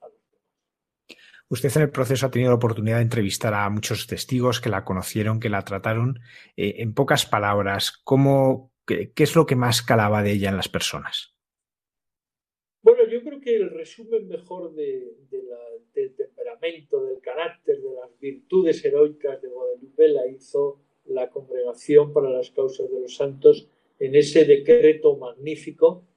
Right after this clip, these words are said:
Speaker 1: que es el decreto de Venerable, donde se resume los rasgos de la santidad de Guadalupe y que puede leerse en la página web del Opus Dei, donde en el apartado de Guadalupe está la documentación,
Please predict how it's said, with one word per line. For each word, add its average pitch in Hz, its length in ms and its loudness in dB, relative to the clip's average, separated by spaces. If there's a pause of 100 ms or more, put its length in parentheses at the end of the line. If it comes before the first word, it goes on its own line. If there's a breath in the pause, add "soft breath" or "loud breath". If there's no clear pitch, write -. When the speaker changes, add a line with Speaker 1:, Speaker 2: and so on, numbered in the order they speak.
Speaker 1:
que 135 100 -6
es 127 140 -10
el 135 100 -2
decreto 139 400 2
de 135 100 6
Venerable, 139 680 4
donde - 280 -2
se - 200 -10
resume 156 720 0 (180)
los 139 200 -2
rasgos 147 460 4
de 135 80 -2
la 123 120 -4
santidad 127 500 -12
de 127 100 -4
Guadalupe 123 500 -4
y - 60 -8
que - 120 -2
puede - 460 0 (400)
leerse 135 760 2 (220)
en 123 140 -2
la 117 100 0
página 135 360 -4
web 123 280 4
del 127 140 2
Opus 123 320 -4
Dei, 147 300 6
donde 123 240 0
en 120 60 -8
el 117 60 -4
apartado 127 440 -6
de 123 60 -4
Guadalupe 135 480 -6
está 139 220 -6
la 143 100 4
documentación, 143 920 -6